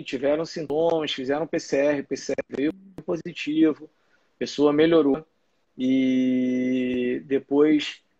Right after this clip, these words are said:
de um tempo novamente começaram a sentir sintomas compatíveis com covid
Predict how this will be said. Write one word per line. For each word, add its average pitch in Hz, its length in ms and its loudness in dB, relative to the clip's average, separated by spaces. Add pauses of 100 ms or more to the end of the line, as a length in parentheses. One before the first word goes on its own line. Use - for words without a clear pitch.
(240)
de - 140 -18
um - 40 -20
tempo 156 400 0
novamente 156 640 0
começaram 151 480 -2
a - 20 2
sentir 151 380 -10 (100)
sintomas 170 540 -2
compatíveis - 640 -10
com - 280 -8
covid 156 520 -2